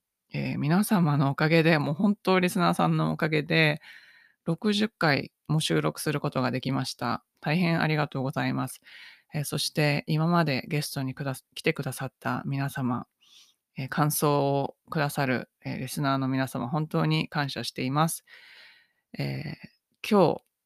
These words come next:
六十回収録している日に、なんと、Instagramのフォロワーさんも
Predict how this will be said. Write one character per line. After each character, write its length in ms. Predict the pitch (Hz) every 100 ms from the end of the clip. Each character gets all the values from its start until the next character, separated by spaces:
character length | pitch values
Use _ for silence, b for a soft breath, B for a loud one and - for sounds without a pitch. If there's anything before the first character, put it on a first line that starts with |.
| _ _
六 280 | - 165 202
十 120 | 220
回 240 | 233 143 131
収 180 | 156 143
録 220 | 143 143
し 100 | -
て 120 | 143
い 40 |
る 80 | 139
日 180 | 139 143
に、 220 | 131 - -
な 160 | 180
ん 100 | 190
と、 360 | 151 - 117 - _
Instagram 680 | 190 214 - 220 214 185 143
の 140 | 131
フ 120 | 127
ォ 20 | 147
ロ 120 | 143
ワ 180 | 143 143
ー 40 |
さ 140 | - 143
ん 120 | 139
も 200 | 139